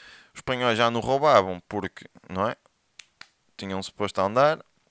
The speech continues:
E, eh, Portugal ocupava aquilo. E era ótimo para a economia por causa disso também. Porque, epá, tínhamos o quê? Era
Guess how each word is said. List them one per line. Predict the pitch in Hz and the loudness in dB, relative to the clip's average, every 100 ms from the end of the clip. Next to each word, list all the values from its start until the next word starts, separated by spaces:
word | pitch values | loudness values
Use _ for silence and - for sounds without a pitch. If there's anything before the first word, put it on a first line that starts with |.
| _ _ _ _ _ _ - - - | _ _ _ _ _ _ -8 -8 -10
E, | 113 123 131 | -6 -2 0
eh, | 139 139 139 | 0 0 -4
Portugal | - 160 160 | -4 0 0
ocupava | - 170 165 | 2 2 2
aquilo. | - 165 135 - - - - | 0 -4 -6 -10 -20 -20 -14
E | 127 127 139 | -12 -2 4
era | 156 160 | 6 8
ótimo | 165 - 160 | 6 4 0
para | 165 | 2
a | |
economia | 156 165 160 160 | 2 -2 -4 -6
por | - | 0
causa | 165 156 | 0 0
disso | 170 156 - | -4 -6 -6
também. | 156 160 143 120 | -8 -8 -10 -12
Porque, | - 101 98 - 117 127 - | -8 -8 -8 -6 -4 -4 -6
epá, | - - - - - - _ _ _ _ - - _ - | -8 -8 -12 -16 -20 -20 _ _ _ _ -20 -20 _ -16
tínhamos | 131 139 131 | -12 -10 -10
o | 127 | -10
quê? | - 120 87 - - - - | -2 0 0 -6 -20 -14 2
Era | 101 101 101 78 | 4 6 4 0